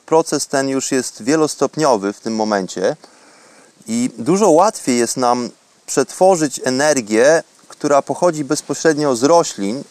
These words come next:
raczej niż z tkanki zwierzęcej. I dlatego właśnie wegetarianizm. Dlatego powinniśmy odżywiać się pożywieniem, które jest najmniej złożone, najmniej skomplikowane,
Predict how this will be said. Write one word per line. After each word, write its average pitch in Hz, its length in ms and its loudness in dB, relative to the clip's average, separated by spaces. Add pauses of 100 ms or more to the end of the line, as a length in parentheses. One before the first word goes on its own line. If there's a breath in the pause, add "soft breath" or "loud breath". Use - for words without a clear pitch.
(140)
raczej 143 380 2
niż 143 200 -4
z - 240 -8
tkanki 147 460 -2
zwierzęcej. 120 640 -2 (2250 soft breath)
I 123 300 -2
dlatego 160 400 2
właśnie 151 340 0
wegetarianizm. 135 1000 2 (120)
Dlatego 135 560 2
powinniśmy 139 580 -6
odżywiać 123 520 0
się 127 320 2 (220)
pożywieniem, 127 680 0
które 127 400 0
jest 123 220 -2
najmniej 131 540 -2
złożone, 131 760 0 (120)
najmniej 127 320 0
skomplikowane, 131 1040 0